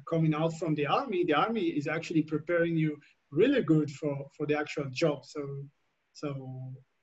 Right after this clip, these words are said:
that actually, uh, something that I need the academia, uh, in Israel should, um,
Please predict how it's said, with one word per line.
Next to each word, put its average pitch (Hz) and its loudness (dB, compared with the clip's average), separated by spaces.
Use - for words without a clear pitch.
that 165 4
actually, 143 0
uh, 131 -12
something 165 -4
that 147 -2
I 143 -4
need 151 2
the 160 2
academia, 143 -4
uh, 147 -12
in 156 2
Israel 139 -4
should, 143 -4
um, 131 -14